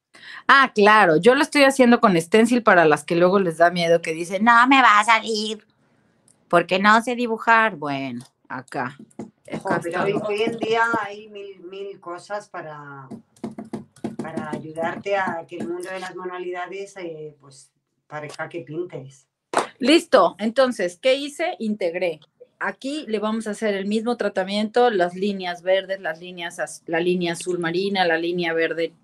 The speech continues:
Speaker 1: claro y cla-, y verde oscuro, ¿ok? Y
Speaker 2: Ujú.
Speaker 1: lo que sigue, quiero que vean cómo voy a dar sombras,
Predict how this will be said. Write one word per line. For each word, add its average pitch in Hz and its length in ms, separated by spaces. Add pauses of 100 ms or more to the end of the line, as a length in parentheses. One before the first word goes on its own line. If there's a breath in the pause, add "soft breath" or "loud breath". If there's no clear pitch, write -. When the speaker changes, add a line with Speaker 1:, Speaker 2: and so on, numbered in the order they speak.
Speaker 1:
claro 208 400
y 208 80
cla-, 170 400
y 175 160
verde 160 300
oscuro, 131 440 (100)
¿ok? 175 200 (600 soft breath)
Y 247 280
Speaker 2:
Ujú. 226 80
Speaker 1:
lo - 160
que 233 140
sigue, 254 600 (1040)
quiero 233 480
que 233 140
vean 208 480 (400)
cómo 226 320
voy 226 300 (1300)
a 196 140
dar 208 380 (400)
sombras, 185 800